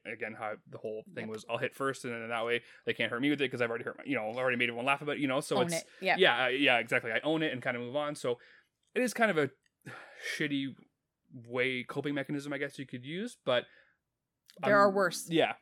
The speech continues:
Speaker 1: there are
Speaker 2: There are
Speaker 1: definitely
Speaker 2: far worse out there
Speaker 1: far
Speaker 2: than that.
Speaker 1: worse,
Speaker 2: And
Speaker 1: yeah.
Speaker 2: I think you're doing a great job, especially with, like, what you said with, you know, people making assumptions about anything. And it's just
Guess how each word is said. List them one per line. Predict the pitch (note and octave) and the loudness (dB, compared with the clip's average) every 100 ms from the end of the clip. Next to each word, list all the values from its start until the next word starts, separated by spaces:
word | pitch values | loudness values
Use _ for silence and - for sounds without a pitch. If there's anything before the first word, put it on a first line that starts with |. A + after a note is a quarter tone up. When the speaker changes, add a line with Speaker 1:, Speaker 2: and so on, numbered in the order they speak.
| - | -2
Speaker 1:
there | C3 | 2
are | B2+ | 4
Speaker 2:
There | D3+ | 4
are | F#3 | 4
Speaker 1:
definitely | C#3 | 4
Speaker 2:
far | F#3+ F#3+ | 6 6
worse | F#3+ F#3+ | 4 0
out | F#3+ F3+ | -2 0
there | B2 | 2
Speaker 1:
far | |
Speaker 2:
than | B2 | 2
that. | A#2 - | 2 -2
Speaker 1:
worse, | - - F#3+ | -8 -10 -2
Speaker 2:
And | F#3 | 0
Speaker 1:
yeah. | |
Speaker 2:
I | |
think | F3+ F#3 | 0 -4
you're | F#3 G3 | -2 -2
doing | F#3 F#3+ | -2 -4
a | |
great | F3+ F#3+ | -2 0
job, | F#3 F3+ | 2 2
especially | F#3 G3+ F#3 G#3+ | 2 0 0 -2
with, | F#3 F3 | -4 -2
like, | F#3 F3 | -4 -2
what | F#3 | -4
you | F#3 | -6
said | - F3 | -2 -2
with, | F3 - - - - | -2 -6 -16 -20 -8
you | F#3+ | -4
know, | E3+ | -2
people | F#3+ F3 | -2 -2
making | F3 F3 F3 | -4 -4 -6
assumptions | F#3+ F3+ F#3+ F3 | -4 -4 -6 -6
about | F3 E3+ | -2 0
anything. | - F#3 F3 E3+ D#3+ - - - | -2 -6 -4 -4 -6 -14 -20 -4
And | F#3+ F3+ | -4 -2
it's | - | -2
just | F3 - | -4 -4